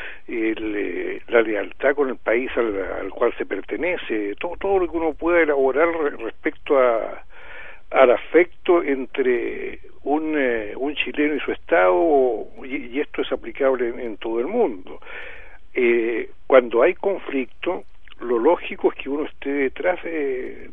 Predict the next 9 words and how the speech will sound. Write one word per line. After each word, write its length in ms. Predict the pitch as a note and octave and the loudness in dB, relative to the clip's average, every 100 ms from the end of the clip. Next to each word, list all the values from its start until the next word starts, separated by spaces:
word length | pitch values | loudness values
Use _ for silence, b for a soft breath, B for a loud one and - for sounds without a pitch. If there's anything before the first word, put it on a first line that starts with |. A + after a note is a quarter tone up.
| - | -6
del 140 | A#2+ - | -6 -6
presidente, 760 | G#2+ - A2 A#2+ E3 A2+ - | -8 -6 -2 -2 -2 -4 -4
detrás 320 | D3+ A2+ D3 | -2 -2 -4
del 120 | C3 B2+ | -6 -8
jefe 280 | - - | -10 -4
de 60 | C#3 | -4
Estado, 520 | - - C3+ D#3+ - B B B B B B B - - | -4 -4 0 2 0 B B B B B B B -8 0
cerrando 440 | A#2 A#2+ B2 B2+ | 4 4 4 0
filas. 420 | - A#3+ - - | 0 0 0 -4